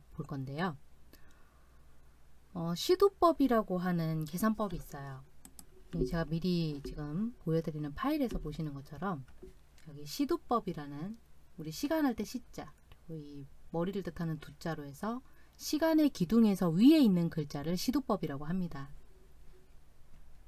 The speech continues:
우선 왼쪽에 있는 것들은 각 일간별로 우리가 간목, 기토, 이렇게 천간에 날짜 위에 있는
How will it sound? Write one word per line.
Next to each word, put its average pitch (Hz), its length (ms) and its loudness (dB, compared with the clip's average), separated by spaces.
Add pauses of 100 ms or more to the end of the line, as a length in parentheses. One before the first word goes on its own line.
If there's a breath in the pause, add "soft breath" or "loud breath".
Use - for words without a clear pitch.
(1500 soft breath)
우선 247 580 8
왼쪽에 320 520 4
있는 247 240 10
것들은 180 760 0 (1040)
각 196 260 4 (220)
일간별로 190 1200 4 (920)
우리가 160 320 -2
간목, 208 640 8 (420)
기토, 254 600 2 (500)
이렇게 156 480 -6 (280)
천간에 302 680 4 (260)
날짜 180 400 2
위에 254 320 8
있는 170 560 2